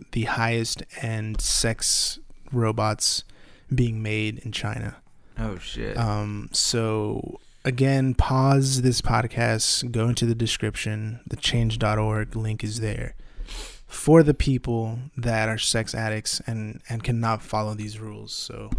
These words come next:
Speaker 1: if you need to pause, get that shit done. Make it
Speaker 2: Yo,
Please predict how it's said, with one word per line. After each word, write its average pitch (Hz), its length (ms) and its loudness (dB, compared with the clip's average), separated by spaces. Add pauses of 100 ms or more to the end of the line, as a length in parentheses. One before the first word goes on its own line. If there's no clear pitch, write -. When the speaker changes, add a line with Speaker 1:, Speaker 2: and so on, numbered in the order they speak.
(480)
Speaker 1:
if - 80 -16
you 120 40 -4
need 117 100 -4
to 117 80 0
pause, 135 760 0 (320)
get 120 100 -4
that 110 140 -2
shit 113 200 -4
done. 113 440 -4 (1040)
Make 117 120 -2
it 113 40 4
Speaker 2:
Yo, 117 80 6